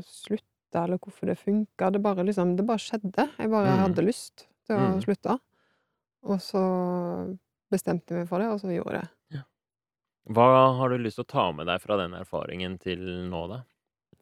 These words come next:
Speaker 1: Ehm, jeg må bare lese gjennom her for å, for å, eh, se om jeg har skrevet det ned. Men, eh, ja, det ene, det ene til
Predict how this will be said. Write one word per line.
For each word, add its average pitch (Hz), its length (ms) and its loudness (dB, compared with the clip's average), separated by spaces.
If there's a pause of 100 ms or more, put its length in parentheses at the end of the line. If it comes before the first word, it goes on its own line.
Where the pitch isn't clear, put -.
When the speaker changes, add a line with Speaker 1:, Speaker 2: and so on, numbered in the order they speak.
(580)
Speaker 1:
Ehm, 180 1040 2 (2750)
jeg 175 100 -8
må 156 60 -4
bare 165 140 -4
lese 165 280 -2
gjennom 160 300 -2
her 190 140 0
for 202 160 -6
å, 180 960 -4 (100)
for 190 180 -2
å, 180 140 -2 (160)
eh, 180 320 -4 (100)
se - 200 -2
om 180 120 0
jeg 180 80 0
har 180 120 -4
skrevet 180 320 -2
det 180 100 2
ned. 214 220 2 (640)
Men, 202 240 6
eh, 190 140 4
ja, 196 180 6
det 196 120 4
ene, 185 360 2
det 190 100 4
ene 180 220 4
til 185 220 2